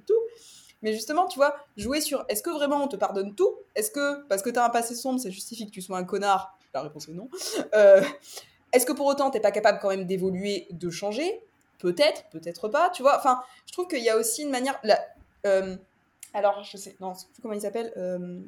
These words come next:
il y a un bouquin, là, qui vient de sortir. Alors, je l'ai pas commencé, c'est dans mes services presse, qui s'appelle Avant décembre, que j'ai reçu, euh, avec les livres d'Hachette Roman. Et quand ils nous l'ont présenté, en fait, elle a expliqué, voilà, c'est une relation toxique. Donc, au départ, je me suis dit, « On publie une relation toxique,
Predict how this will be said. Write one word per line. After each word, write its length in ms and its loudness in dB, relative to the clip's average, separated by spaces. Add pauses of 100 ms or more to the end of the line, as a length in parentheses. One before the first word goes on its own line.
il 40 -12
y 40 -4
a 40 0
un 60 -2
bouquin, 300 -6
là, 100 -4
qui 100 -14
vient 120 -10
de 80 -12
sortir. 300 -10
Alors, 140 0
je 60 -6
l'ai 60 -2
pas 100 2
commencé, 400 -4
c'est 100 -16
dans 120 -10
mes 80 -10
services 340 -12
presse, 420 -6 (140)
qui 80 -20
s'appelle 540 -6
Avant 260 0
décembre, 500 -4
que 80 -18
j'ai 120 -8
reçu, 400 -10
euh, 320 -8
avec 240 -8
les 80 -12
livres 160 -12
d'Hachette 320 -8
Roman. 320 -10 (480)
Et 180 -6
quand 240 -8
ils 60 -6
nous 60 -6
l'ont 120 -4
présenté, 480 -8
en 100 -4
fait, 220 -4
elle 80 -2
a 60 -2
expliqué, 560 -6
voilà, 240 2
c'est 260 -8
une 80 -6
relation 380 -4
toxique. 580 -6
Donc, 140 -16
au 20 -12
départ, 220 0
je 40 -6
me 60 -8
suis 140 -14
dit, « 160 -14 (560)
On 20 -18
publie 300 -8
une 80 -4
relation 300 -6
toxique, 280 -18